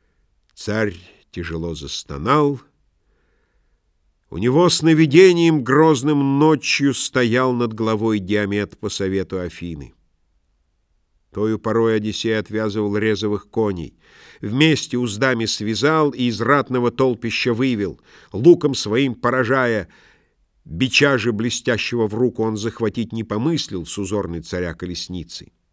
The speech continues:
Свистнул потом Одиссей, подавая знак Диомеду.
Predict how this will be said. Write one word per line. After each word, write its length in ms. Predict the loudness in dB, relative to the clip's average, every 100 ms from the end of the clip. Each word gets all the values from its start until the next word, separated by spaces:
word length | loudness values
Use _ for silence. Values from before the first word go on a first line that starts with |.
| _ _ _ _ _ _ _ _
Свистнул 600 | -10 0 2 2 0 -2
потом 360 | 0 -2 0 -2
Одиссей, 460 | -2 -4 -2 0 0
подавая 500 | -2 -2 -2 -2 -4
знак 340 | -4 -4 -4
Диомеду. 600 | -4 -4 -2 -2 -2 -6